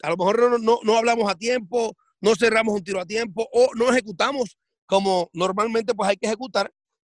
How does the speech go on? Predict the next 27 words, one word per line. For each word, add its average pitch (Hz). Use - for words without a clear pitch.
pues, 180
desgraciadamente 185
Orlando 160
cayó. 175
Pero 196
esta 202
temporada 254
ha 180
sido 226
llena 220
de 220
retos 196
para 180
el 185
equipo 185
de 233
Orlando, 220
para 196
la 175
gerencia, 202
y 240
va 170
a 190
tener 220
muchos 220
retos 196
más. 143